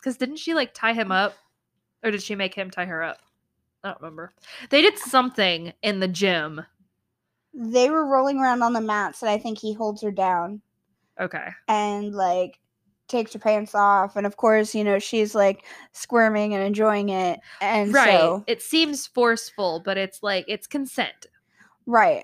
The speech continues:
Speaker 2: and I think th-, that's part of the beauty of this book is they show
Speaker 1: Yes.
Speaker 2: like,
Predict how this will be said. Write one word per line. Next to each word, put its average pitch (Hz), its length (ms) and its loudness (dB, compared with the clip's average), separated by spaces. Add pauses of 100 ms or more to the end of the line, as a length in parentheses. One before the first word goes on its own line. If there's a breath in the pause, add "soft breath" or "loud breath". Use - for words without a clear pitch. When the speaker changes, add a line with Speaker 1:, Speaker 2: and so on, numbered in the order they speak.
Speaker 2:
and 254 140 2
I 277 80 8
think 339 300 0
th-, 254 100 -4 (720)
that's 269 340 2
part 320 280 4
of 262 140 0
the 233 100 2
beauty 226 380 0
of 190 120 0
this 180 200 -6
book 214 260 -4
is 208 160 -8
they 170 160 -4
show 196 580 0 (440)
Speaker 1:
Yes. - 680 -10
Speaker 2:
like, 220 300 6